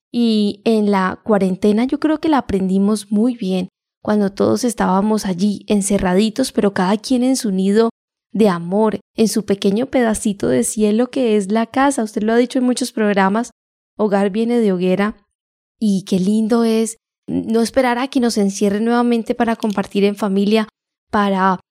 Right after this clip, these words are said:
realizar juntos algunos alimentos, tortillas, ensaladas, asados, sino que hacer el momento, no esperar que nos encierren para poder realizarlo. También dar un paseo por el campo. Los paseos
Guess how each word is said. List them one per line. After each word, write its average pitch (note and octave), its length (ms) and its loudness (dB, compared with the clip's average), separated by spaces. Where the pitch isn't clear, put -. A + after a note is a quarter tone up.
realizar G3 640 0
juntos A3+ 400 0
algunos G3+ 560 0
alimentos, G3+ 680 0
tortillas, G3+ 640 -2
ensaladas, F#3 760 -2
asados, G3+ 840 0
sino F#3+ 420 0
que B3 240 2
hacer C4 360 -2
el B3+ 160 -2
momento, F#3 640 -2
no A3+ 120 2
esperar G#3+ 460 -2
que A3 100 -4
nos G3 200 -2
encierren G3 560 0
para E3+ 280 -2
poder F3 340 0
realizarlo. F3 640 0
También F#3 380 0
dar A3+ 160 0
un A#3+ 120 0
paseo A#3+ 360 0
por A#3+ 160 0
el G3+ 140 0
campo. A#3+ 380 -2
Los A3 220 0
paseos A#3+ 640 -2